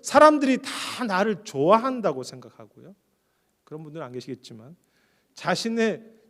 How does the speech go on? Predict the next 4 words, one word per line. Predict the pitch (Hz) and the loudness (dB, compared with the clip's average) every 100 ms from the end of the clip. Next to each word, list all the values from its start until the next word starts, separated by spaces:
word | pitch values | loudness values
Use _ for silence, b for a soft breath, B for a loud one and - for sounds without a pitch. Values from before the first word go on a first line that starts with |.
| _ | _
좋은 | - 175 233 302 294 | 6 10 12 10 10
모습만을 | 262 262 247 233 214 208 185 165 165 147 | 8 8 2 4 4 2 -2 -6 -14 -16
자랑하면서 | - - 165 196 180 170 156 151 202 127 - _ _ _ _ _ _ _ _ _ _ | -16 -6 -2 0 -2 -10 -14 -10 -10 -10 -14 _ _ _ _ _ _ _ _ _ _
내가 | 220 202 240 294 208 | -2 2 4 4 2